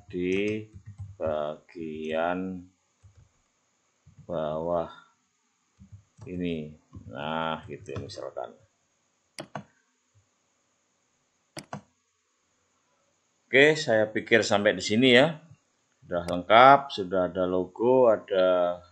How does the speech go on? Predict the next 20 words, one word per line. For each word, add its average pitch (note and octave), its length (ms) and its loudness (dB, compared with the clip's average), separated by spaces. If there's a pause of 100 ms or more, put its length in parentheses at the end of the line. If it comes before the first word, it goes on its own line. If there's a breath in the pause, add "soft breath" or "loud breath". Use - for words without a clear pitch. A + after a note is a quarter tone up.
nama F2+ 320 -8
sekolah, G2+ 640 -2
kemudian F2+ 560 -6
judulnya, F#2+ 960 0 (240)
penerimaan F2+ 720 -4
peserta F2+ 480 -8
didik F2 400 -14
baru, B2 400 2 (1300)
kemudian F#2 640 -6
dilengkapi F#2 560 -4
dengan F2+ 320 -2
beberapa F2 560 -6
gambar, B2+ 960 6
ada F#2+ 240 -12
persyaratan, F#2+ 720 2
ada F2 640 -2
keterangan F2+ 480 -8
jalur, C3+ 720 4 (800)
dan F2 320 -2
sebagainya. A2 880 0